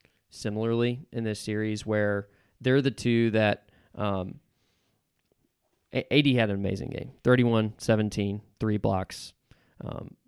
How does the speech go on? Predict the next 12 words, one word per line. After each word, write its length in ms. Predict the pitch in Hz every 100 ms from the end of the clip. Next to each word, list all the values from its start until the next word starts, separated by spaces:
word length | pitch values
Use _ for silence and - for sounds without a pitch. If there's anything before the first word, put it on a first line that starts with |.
| _ _ _ _ _ _ _
but 460 | 123 117 104 - - _ _ _ _
he, 380 | - 143 147 139
Ja 300 | 123 139 165
and 180 | 151 127
A 160 | 123
D, 460 | 117 107 110 117 - _ -
to 100 | 123
me, 140 | 120
are, 60 | 120
like, 200 | 110 -
the 100 | 110
baseline 680 | 104 107 - 98 101 92